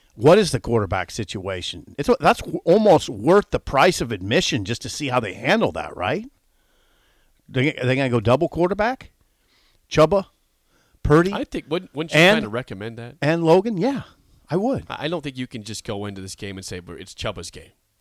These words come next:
Speaker 1: I don't
Speaker 2: Unless
Speaker 1: think so.
Speaker 2: Chuba starts off well. Again, I don't like the switching if the first quarterback is doing well.
Speaker 1: Right.
Speaker 2: Like, don't do this thing where Michigan was forcing it for a while last year, and they had both McNamara and McCarthy because they wanted to get both guys reps.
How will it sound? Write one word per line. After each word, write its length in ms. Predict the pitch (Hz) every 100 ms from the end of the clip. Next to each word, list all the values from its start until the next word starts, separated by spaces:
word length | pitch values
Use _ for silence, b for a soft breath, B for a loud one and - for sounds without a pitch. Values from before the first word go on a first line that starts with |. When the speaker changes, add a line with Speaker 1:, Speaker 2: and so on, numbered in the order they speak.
| -
Speaker 1:
I 120 | 254
don't 220 | 285 262
Speaker 2:
Unless 320 | 170 185 196 185
Speaker 1:
think 100 | 147
so. 140 | 170
Speaker 2:
Chuba 100 | 156
starts 300 | - 143 135
off 180 | 151 143
well. 140 | 160
Again, 160 | 120 131
I 80 | 156
don't 200 | 214 185
like 360 | 156 180 - - _ _ -
the 80 |
switching 580 | 131 - 185 - 113 101 -
if 300 | 143 - - b b b b -
the 80 | -
first 260 | 180 156
quarterback 460 | - 185 165 131 -
is 100 | 110
doing 260 | 139 117
well. 140 | 101 113
Speaker 1:
Right. 240 | 123 87 -
Speaker 2:
Like, 220 | 127 113
don't 300 | 170 202 - _ _ _ _ _ -
do 120 | 185
this 160 | 165
thing 160 | 180 170
where 160 | 151 131
Michigan 440 | 151 196 165 156
was 140 | 127 -
forcing 360 | 170 175 147
it 80 | 123
for 60 | 123
a 40 |
while 380 | 104 98 95 104 -
last 320 | 110 101 -
year, 80 | 113
and 80 | 110
they 60 |
had 180 | 110 101
both 300 | 120 113 _
McNamara 420 | 120 117 - 117
and 80 | 110
McCarthy 500 | 104 - 160 143 95
because 280 | 98 - 95
they 60 | 98
wanted 180 | 101
to 60 | 98
get 140 | 101 104
both 220 | 98 -
guys 280 | 87 87 -
reps. 440 | 160 - - -